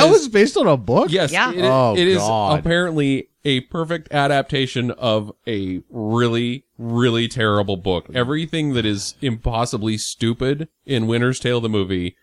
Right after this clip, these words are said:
Speaker 2: just comes straight out of the book.
Speaker 1: Off the page?
Speaker 2: Yeah.
Speaker 3: Yeah, so the unicorn that just fucks off every time there's
Speaker 2: Yeah.
Speaker 3: any trouble. Unicorn's like, "Oh, Bail, you're on your own." <laughs> And he just runs off, like,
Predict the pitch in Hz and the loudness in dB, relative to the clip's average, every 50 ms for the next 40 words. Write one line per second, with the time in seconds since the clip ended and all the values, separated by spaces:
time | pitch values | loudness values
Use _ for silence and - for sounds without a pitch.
0 | _ _ - - 95 - - 87 82 76 - - - 87 80 82 85 82 82 82 | _ _ -10 -8 -8 -6 -6 -8 -10 -10 -12 -12 -10 -8 -6 -4 -4 -4 -4 -4
1 | 82 80 78 73 73 69 - - 98 101 98 - 98 98 - 110 101 101 107 110 | -4 -6 -8 -8 -10 -12 -10 -6 -4 -4 -4 -6 -8 -6 -2 0 2 2 2 0
2 | 113 110 92 90 90 90 87 80 78 - _ _ - 175 180 175 - - 202 175 | -2 -4 -4 -2 -2 0 -2 -2 -4 -8 _ _ -6 -4 -4 -4 -4 -6 -8 -8
3 | 175 160 160 160 165 156 - 165 156 156 151 143 - 135 - - - 143 143 - | -8 -6 -6 -6 -6 -6 -6 -6 -4 -4 -6 -8 -10 -12 -12 -6 -6 -6 -6 -4
4 | - 147 139 143 156 151 139 147 143 156 151 147 143 139 127 117 107 139 143 139 | -4 -4 -4 -4 -4 -6 -6 -6 -4 -4 -4 -4 -2 -2 -2 -2 -2 -4 -8 -10
5 | - - 147 139 139 147 156 160 - _ _ _ - 180 185 185 175 185 185 175 | -8 -6 -6 -6 -4 -6 -6 -8 -10 _ _ _ -8 -8 -6 -6 -4 -4 -4 -4
6 | 170 180 170 165 - - 311 339 349 349 349 - 339 359 381 392 359 294 - - | -2 -4 -4 -4 -4 -2 0 2 2 2 0 0 0 2 4 4 2 2 0 -4
7 | 202 233 320 359 381 381 370 359 370 370 370 381 392 392 370 285 240 220 202 - | -4 -4 -2 0 2 0 0 0 0 2 2 4 4 4 4 2 2 0 -4 -8
8 | _ _ 196 - - 269 269 240 233 247 233 208 190 220 240 262 294 262 247 - | _ _ -12 -6 -2 -2 -2 0 -2 -4 -8 -6 -4 -2 -2 -2 -2 -2 0 0
9 | 269 277 302 214 196 196 196 214 202 208 170 165 | 2 2 2 0 -2 -4 -4 -2 -2 -2 -2 -4